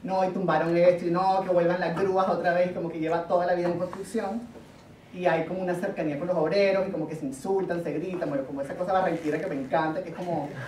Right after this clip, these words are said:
esa porosidad entre lo, el, el exterior y el interior, y como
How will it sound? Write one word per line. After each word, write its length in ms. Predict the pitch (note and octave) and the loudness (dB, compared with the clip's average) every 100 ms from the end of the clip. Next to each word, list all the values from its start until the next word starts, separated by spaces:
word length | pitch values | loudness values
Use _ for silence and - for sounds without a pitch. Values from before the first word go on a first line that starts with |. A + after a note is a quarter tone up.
| - F#3+ | -10 -6
esa 220 | E3+ - | -2 -2
porosidad 500 | G3 F#3 - E3+ D3 | 0 -2 0 0 0
entre 200 | D3+ D#3 | 0 -2
lo, 240 | F3 B2+ - | 0 0 0
el, 180 | D#3 C#3 B2+ B2 - - | -2 -2 -2 -4 -10 -8
el 80 | C#3+ | -6
exterior 340 | D3 F3 C#3 | -6 -4 -2
y 40 | D#3 | -2
el 100 | F3 | -2
interior, 600 | E3 C#3 D#3 E3 D#3+ - | -4 -2 2 4 2 -2
y 40 | D#3+ | -8
como 520 | D#3 C#3 B2 A#2 | -4 -2 -2 -6